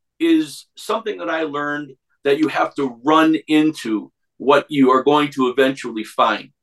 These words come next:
You have to stop competing against yourself and start competing for yourself. And for every single person, that is completely and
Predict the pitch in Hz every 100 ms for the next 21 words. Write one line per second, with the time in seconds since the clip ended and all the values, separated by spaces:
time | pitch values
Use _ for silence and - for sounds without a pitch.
0 | _ _ 143 143 170 190 175 - - 160
1 | 160 - 135 - - 190 175 170 165 165
2 | _ - 123 110 160 196 - - 107 -
3 | 107 104 - _ - 135 135 139 135 -
4 | 135 - 113 110 110 110 _ _ - 151
5 | 147 127 104 - 90 85 - _ - -
6 | 160 156 - 160 - - 254 - 214 180
7 | 165 - 170 - - 85 _ _ _ _
8 | - 151 165 - - 139 - 214 208 185
9 | 165